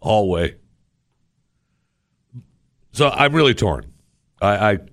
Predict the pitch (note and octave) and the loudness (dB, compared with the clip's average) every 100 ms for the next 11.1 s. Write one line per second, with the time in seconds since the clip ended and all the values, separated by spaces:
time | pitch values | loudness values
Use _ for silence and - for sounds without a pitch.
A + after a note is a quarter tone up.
0 | - A#2 G#2 F#2+ A2+ G#2 F#2+ F#2 - G#2 | -2 0 0 0 0 0 0 -4 0 0
1 | F#2+ G#2+ F#2+ G2 F#2+ E2 F#2+ E2+ F2 D#2 | 2 0 0 0 0 -4 -6 -6 -6 -6
2 | D#2 F#2+ G2+ F#2+ F#2+ F#2+ G2 G2 F#2+ F#2 | -6 -6 -6 -6 -6 -2 -2 -2 -2 -4
3 | - G2+ F2+ F2+ F#2 F#2+ _ _ _ _ | -4 -2 0 0 -2 -4 _ _ _ _
4 | _ _ _ _ _ _ _ _ _ _ | _ _ _ _ _ _ _ _ _ _
5 | _ - G#2 G2 G2 A2+ A#2 G2 - G2+ | _ -2 -2 -2 0 0 2 -2 -2 -2
6 | E2 A2 G2+ - G2+ F#2+ G#2 G#2+ G#2 - | 0 0 0 0 0 2 2 0 0 -4
7 | - A2 A#2+ G#2 G2+ F2 F2+ D#2+ C#2+ E2+ | -8 -4 -2 0 -2 -2 -6 -4 -6 -6
8 | E2 D#2+ E2+ - E2+ D#2+ E2 F2 F#2+ - | -6 -6 -6 -4 -2 -2 -4 -4 -6 -4
9 | F2+ E2 E2 D2+ D2+ D#2 C2+ _ _ - | -4 -2 -2 -4 -6 -10 -16 _ _ -12
10 | C#2+ - B1 A#1 A1+ A1+ A1+ A1+ A1+ - | -12 -10 -12 -10 -12 -18 -20 -18 -18 -18